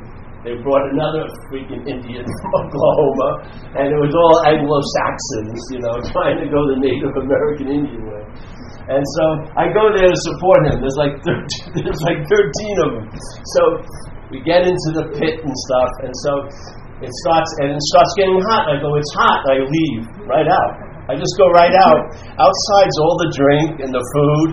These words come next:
and I'm hearing them praying and moaning and screaming. I got this beautiful night in Petaluma with the stars, drinking. What happened? As soon as I felt the heat, I said, "Fuck it,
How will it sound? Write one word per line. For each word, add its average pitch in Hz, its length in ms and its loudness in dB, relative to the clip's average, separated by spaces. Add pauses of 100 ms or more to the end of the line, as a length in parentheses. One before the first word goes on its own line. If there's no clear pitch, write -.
and - 240 -4
I'm - 240 6
hearing 190 240 2
them 165 160 4 (160)
praying 156 480 6
and 139 160 0
moaning 156 560 4
and 151 80 2 (160)
screaming. 165 520 -2 (360)
I 175 80 -2
got 190 160 0
this 175 240 -4
beautiful 156 480 2
night 147 320 4
in 143 80 -8
Petaluma 147 560 0
with 147 160 -8
the 156 160 -2
stars, 147 540 4 (260)
drinking. 160 400 2
What 208 160 2
happened? 214 480 -2 (640)
As 156 240 -4
soon 233 160 -2
as 214 160 0
I 185 80 0
felt 185 320 4
the 175 80 4
heat, 254 240 -2
I 147 160 -2
said, 190 240 -8 (640)
"Fuck - 240 -2
it, - 40 -14